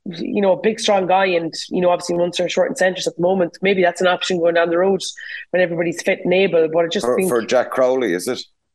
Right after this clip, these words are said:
Speaker 1: W-, no, for Shane Daly.
Speaker 2: For Shane Daly.
Speaker 1: Yeah,
Speaker 2: Sorry.
Speaker 1: yeah, I, I, I don't know. And then obviously Jack comes on and plays really, really well. And, um, I thought Gavin Coombs, you know, carries the ball very well. I'd like to see him do more around the pitch. But, um,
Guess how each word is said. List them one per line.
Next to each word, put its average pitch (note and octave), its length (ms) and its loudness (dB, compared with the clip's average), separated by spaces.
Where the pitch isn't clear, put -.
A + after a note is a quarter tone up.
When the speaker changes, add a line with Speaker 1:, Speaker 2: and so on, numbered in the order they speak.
Speaker 1:
W-, G#3+ 320 0
no, A3 240 4
for A3 100 0
Shane G3+ 260 2
Daly. G#3+ 520 2
Speaker 2:
For A2 80 -2
Shane A2 320 0
Daly. F2 320 0
Speaker 1:
Yeah, G#3+ 460 4
Speaker 2:
Sorry. F#3 180 -2
Speaker 1:
yeah, A3 160 6
I, G#3 220 2
I, G#3+ 180 0
I G#3+ 60 0
don't A#3 200 0
know. G#3 260 2
And G3 120 0
then A3 260 -2
obviously G3+ 300 -2
Jack G#3+ 240 -2
comes G3+ 240 -2
on G3 160 2
and F#3 100 -4
plays G3 280 0
really, F#3+ 180 0
really F#3 180 2
well. G#3 300 4
And, F#3+ 180 0
um, G3+ 580 2
I F#3+ 100 -8
thought G3 200 -10
Gavin F#3+ 280 -2
Coombs, A3 580 -2
you - 400 -8
know, G3 140 2
carries G3+ 420 0
the F3+ 80 -8
ball G#3 220 4
very F#3+ 200 2
well. G#3 200 4
I'd F#3+ 120 0
like F#3+ 180 2
to - 40 -18
see G3+ 180 -4
him F3+ 120 -2
do F#3+ 120 0
more F#3+ 220 2
around F3+ 220 2
the E3+ 80 -8
pitch. - 340 0
But, F3+ 260 0
um, G3+ 460 2